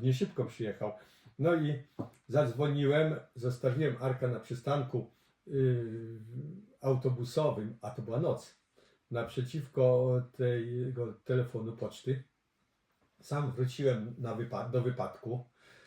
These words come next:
Tam policjant przesłuchał, wiesz, Zdziszka przesłuchał mnie, wszystko wytłumaczyliśmy. Nie przyznałem się, że dziecko jechało z nami, myślę sobie, bo jeszcze mandat wlepią, coś się przyczepią.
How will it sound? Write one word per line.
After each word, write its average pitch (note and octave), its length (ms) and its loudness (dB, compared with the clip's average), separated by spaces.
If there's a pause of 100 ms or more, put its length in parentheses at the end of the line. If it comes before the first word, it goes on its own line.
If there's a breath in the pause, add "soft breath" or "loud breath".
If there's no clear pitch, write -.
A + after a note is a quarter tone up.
(200 soft breath)
Tam D3 420 2
policjant C#3+ 580 0
przesłuchał, A#2+ 720 0
wiesz, G#2 300 -10
Zdziszka A#2+ 600 -4
przesłuchał B2 600 0
mnie, A2+ 260 -6
wszystko B2 380 -6
wytłumaczyliśmy. A#2+ 840 -4 (180 loud breath)
Nie A#2+ 100 -2
przyznałem B2 520 0
się, A2 160 -4
że G#2+ 200 -6 (340 loud breath)
dziecko B2+ 360 0
jechało A2+ 360 -2
z G2 60 -10
nami, G#2+ 240 -6
myślę G#2 260 -8
sobie, G#2+ 280 -6
bo G2+ 100 -4
jeszcze G2 240 -10
mandat A#2 360 -2
wlepią, A#2 380 -2
coś - 200 -12
się B2+ 80 -14
przyczepią. B2 540 -10